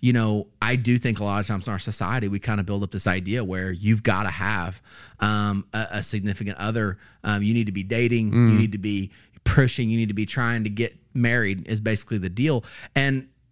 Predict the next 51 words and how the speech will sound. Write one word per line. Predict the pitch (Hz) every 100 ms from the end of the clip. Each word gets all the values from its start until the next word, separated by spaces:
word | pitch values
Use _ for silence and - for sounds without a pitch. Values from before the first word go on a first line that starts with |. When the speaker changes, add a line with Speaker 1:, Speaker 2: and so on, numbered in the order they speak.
| _ -
Speaker 1:
I, | 143 147 131
I, | 135
there's | 131 131
nothing | 143 101
wrong | 101 135 269
with | 190
getting | 120 101 98
married | 90 113
in | 101
that | 95
age. | 95 123
There's | 120
nothing | 131 117
wrong | 98 104 135 254 208
with | 131
doing | 110 95 95
that. | 92 107 - - -
But | 143
I | 143
do | 143 120 220
think | - 165 135
that | 135 120
in | 123
order | - 180 240
to | 156
get | 131 120
married, | 120 113 113
in | 117
order | 151 147
to, | 127 127
to | - 117 104
end | 131 139
up | 135 123
in | 120
a |
relationship | 107 107 110 117 123 107 107
that's | 110 -
going | 117 107
to | 98
benefit | 104 113 107 101
you | 117
long | 101 87 98
term, | - 180 143 110 - - - -
you | 107 117
need | 160 160
to | 131
be | 117
ready | 113 117 131 156
to | 147
be | 123
single | 104 - 185 143 107 101